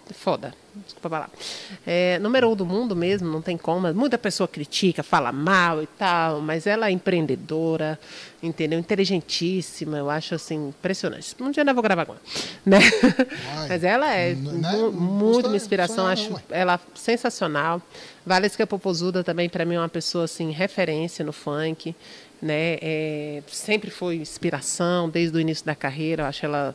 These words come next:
Speaker 1: também
Speaker 2: A Valesca agora é
Speaker 1: sensacional.
Speaker 2: convertida, né?
Speaker 1: Na verdade, eu acho que não. Não sei se é,
Speaker 2: Acho que
Speaker 1: se
Speaker 2: ela
Speaker 1: não
Speaker 2: se converteu,
Speaker 1: voltou.
Speaker 2: se eu não me engano.
Speaker 1: Não sei. Né? Tenho
Speaker 2: Popozuda,
Speaker 1: acompanhado um pouco.
Speaker 2: Popozuda véia trampou muito, né, mano?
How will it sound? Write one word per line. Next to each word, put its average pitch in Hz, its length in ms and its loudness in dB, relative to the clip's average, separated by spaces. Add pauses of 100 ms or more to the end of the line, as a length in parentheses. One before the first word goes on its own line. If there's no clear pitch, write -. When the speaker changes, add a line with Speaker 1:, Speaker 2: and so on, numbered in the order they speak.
Speaker 1:
também 135 280 -2
Speaker 2:
A 143 60 -4
Valesca 175 380 -2
agora 190 160 -2
é 226 120 -2
Speaker 1:
sensacional. 165 480 -4
Speaker 2:
convertida, 202 180 -6
né? 262 60 -20 (680)
Speaker 1:
Na 294 160 -2
verdade, 359 440 -4
eu 427 180 -2
acho - 160 -6
que - 160 -8
não. 220 340 0
Não 240 120 -2
sei - 300 0
se 147 300 -4
é, 147 160 4
Speaker 2:
Acho 170 80 2
que - 60 -6
Speaker 1:
se - 0 -
Speaker 2:
ela 170 80 2
Speaker 1:
não 160 80 6
Speaker 2:
se 151 40 0
converteu, 151 360 0
Speaker 1:
voltou. 156 180 2
Speaker 2:
se 160 60 -2
eu 170 60 -4
não 185 60 -6
me 185 100 -6
engano. 147 360 -10 (320)
Speaker 1:
Não 147 160 -12
sei. 143 400 -12 (240)
Né? 220 140 -8 (260)
Tenho 339 180 -4
Speaker 2:
Popozuda, 320 260 0 (100)
Speaker 1:
acompanhado 247 240 2
um - 40 -6
pouco. 165 240 -4
Speaker 2:
Popozuda 185 400 4
véia 226 460 0 (240)
trampou 208 340 0
muito, 196 320 -2
né, 202 120 -4
mano? 170 200 -4